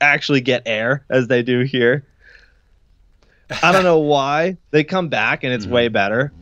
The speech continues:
Speaker 1: I don't know why this is, like, so funny to me, but just, it's so random, you know?
Speaker 2: Dude, the best B-roll is, is the, is that kind of shit, though, you know?
Speaker 1: Definitely. Yeah, there's a, a,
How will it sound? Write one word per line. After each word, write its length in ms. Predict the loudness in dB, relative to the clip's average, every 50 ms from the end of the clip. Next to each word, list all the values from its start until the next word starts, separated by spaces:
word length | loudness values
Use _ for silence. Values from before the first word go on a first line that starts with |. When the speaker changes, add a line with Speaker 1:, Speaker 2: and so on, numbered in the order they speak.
| -4 -2
Speaker 1:
I 60 | -2
don't 100 | 0 2
know 100 | 0 0
why 200 | 0 0 0 0
this 160 | -2 -2 -4
is, 120 | -6 -6 -4
like, 200 | -2 -2 -2 -4
so 200 | -4 0 0 0
funny 340 | 0 -2 -4 -4 -2 -2 -2
to 60 | -2 -2
me, 280 | 0 0 0 0 -2 -4 _ -20 -20 -20 -20 _ _ _ _ 2
but 180 | 2 2 4
just, 320 | 4 2 2 2 -2 -16 -18 _ -6
it's 180 | -6 -6 -4
so 300 | -4 -2 2 4 4 4
random, 560 | 2 0 0 -2 -2 -2 -2 -4 -6 -6 -8 -14 -6
you 160 | 0 0 2 4
know? 280 | 4 4 4 4 2 -2 _ _ _ _ _ _ _ -20 _ _ _ _ _ -16
Speaker 2:
Dude, 160 | -14 -12 -12
the 60 | -12
best 380 | -12 -10 -12 -12 -12 -14 -16 -14
B-roll 460 | -14 -14 -12 -12 -10 -10 -10 -10 -12
is, 200 | -12 -14 -16 -18 _
is 220 | -18 -18 -18 -16
the, 160 | -18 -20 -20 -20 _
is 200 | -18 -18 -18 -16
that 160 | -14 -16 -16
kind 160 | -14 -16 -16 -14
of 80 | -14
shit, 260 | -16 -16 -16 -18 _
though, 120 | -20 -20 -20
you 160 | -20 -20 -20
know? 160 | -20 -20 -20 -20 _ _ _ _ _ _ _ _ _ _ _ _ _ _ _ _ _ _ _ _
Speaker 1:
Definitely. 720 | -2 -2 -2 -2 -4 -8 -6 -6 -6 -6 -8 -8 -10 -14 _ _ _ _ _ _ _ _ _ _ _ _ _ -4
Yeah, 220 | -2 -2 -2 0
there's 300 | 2 2 2 2 2 2
a, 420 | 4 4 4 4 4 2 0 -2 -4 _ _ _ _ _ _ _ _ _ _ _ _ _ _ _ _ -10
a, 80 | -10